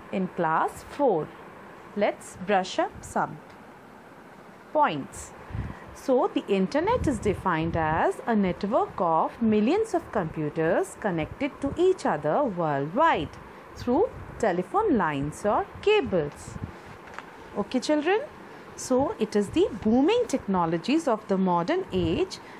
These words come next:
and it has made our life much easier and more connected across the globe via internet,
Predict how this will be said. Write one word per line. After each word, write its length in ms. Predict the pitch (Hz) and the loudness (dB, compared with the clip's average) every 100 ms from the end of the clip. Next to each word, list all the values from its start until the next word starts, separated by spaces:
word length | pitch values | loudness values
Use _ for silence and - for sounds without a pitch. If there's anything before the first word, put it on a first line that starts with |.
| - | -4
and 240 | 220 220 214 | 0 0 0
it 140 | 233 | -2
has 180 | 254 233 | 0 2
made 280 | 226 285 403 | 2 4 4
our 160 | 302 208 | 4 4
life 460 | 170 175 262 - | 2 2 -2 0
much 380 | 285 453 539 - | 4 4 2 -2
easier 600 | - 208 175 185 160 143 - - | 0 2 2 2 2 0 -4 -4
and 240 | 180 170 | -2 0
more 220 | 170 233 | 2 2
connected 720 | 359 359 330 311 - 208 160 - | 2 2 2 0 0 0 0 -2
across 480 | 180 - 175 180 285 | -8 -4 2 2 2
the 140 | - | -2
globe 400 | 262 180 165 151 - - - - | -2 2 2 2 -2 -10 -10 -4
via 440 | 175 151 156 285 480 | 0 2 2 2 0
internet, 420 | 214 185 180 180 | -2 -2 0 0